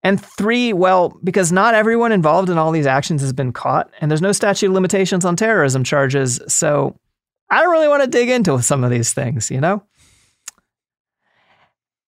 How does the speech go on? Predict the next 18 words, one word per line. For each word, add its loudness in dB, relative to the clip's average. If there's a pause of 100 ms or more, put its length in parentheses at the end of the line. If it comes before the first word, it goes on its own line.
But 0
fittingly 2
enough, 0 (320)
the -2
first 0
recorded 0
E -2
L 0
F -2
action -2
in -2
the -2
U -4
S -4
was -2
on -2
Columbus -2
Day, -10